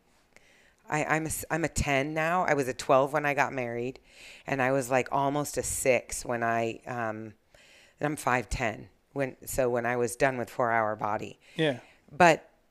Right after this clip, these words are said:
Speaker 1: I never had a glass of red wine. I wasn't enjoying myself. I was always tired. I was always injured. It was just like, and so I've come to the point in my life where it's like, I'm gonna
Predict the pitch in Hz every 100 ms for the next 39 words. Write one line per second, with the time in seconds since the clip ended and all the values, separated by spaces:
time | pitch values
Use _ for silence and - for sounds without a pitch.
0 | _ _ _ _ - 151 151 151 160 147
1 | 156 151 147 139 143 139 131 123 110 113
2 | 139 147 170 160 147 139 135 131 120 -
3 | 110 101 92 120 131 147 165 160 - 127
4 | 123 120 113 113 131 160 170 139 127 123
5 | 120 117 - 123 131 - 120 120 - -
6 | - - - - - 165 - 160 160 156
7 | 147 - - 143 170 147 139 139 170 -
8 | 143 - 135 123 - - - - - 139
9 | 131 127 120